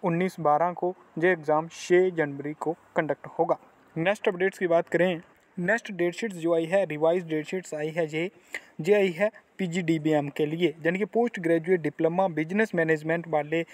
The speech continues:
सेकंड सेमेस्टर्स के रेगुलर डीडी प्राइवेट्स के कैंडिडेट्स के लिए रिवाइज डेट शीट जारी हुई है। इनके एग्जाम सत्रह जनवरी से शुरू होने वाले हैं। सत्रह जनवरी से लेकर तीन फरवरी तक ये एग्जाम चलने वाले हैं। अगर आप बिजनेस मैनेजमेंट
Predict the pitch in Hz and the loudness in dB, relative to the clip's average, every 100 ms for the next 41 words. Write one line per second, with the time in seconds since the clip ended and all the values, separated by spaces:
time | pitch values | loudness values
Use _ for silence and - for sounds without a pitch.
0 | - - 185 220 190 165 180 - 156 147 | -6 -4 -4 -4 -4 -2 -4 -6 0 2
1 | 147 165 170 151 151 180 175 143 147 165 | 2 0 -4 -2 -4 -4 -2 0 0 0
2 | 185 - 165 160 - - 156 139 160 180 | 0 -2 -4 -4 -6 -6 -4 -2 -2 -2
3 | - 180 175 151 147 170 160 156 - 180 | -2 0 0 2 4 2 0 -8 -6 -4
4 | 156 143 160 180 160 180 - - - - | -2 -2 -2 -4 -4 -4 -10 -20 -12 -2
5 | 220 254 254 175 151 165 170 - 165 - | 0 2 0 -2 -4 -4 -6 -4 -4 0
6 | 196 170 147 143 143 180 - 180 143 147 | 0 0 -2 -6 -6 -6 -4 -6 -6 -4
7 | 139 139 156 160 - _ _ 202 214 226 | -2 0 0 -2 -4 _ _ -2 0 0
8 | 220 220 208 208 202 196 208 214 180 175 | 0 -2 -2 -2 -2 -2 -2 0 0 2
9 | 190 185 - 160 143 147 147 139 143 165 | 2 0 2 -2 0 -2 0 -2 0 0
10 | 170 160 - - - - - 151 170 170 | 0 -4 -12 -16 -20 -10 -4 0 2 2
11 | - 214 - _ _ _ - 165 220 240 | 2 -2 -6 _ _ _ -4 0 4 4
12 | 202 165 160 160 147 175 190 | 2 -2 0 -2 -2 -2 -2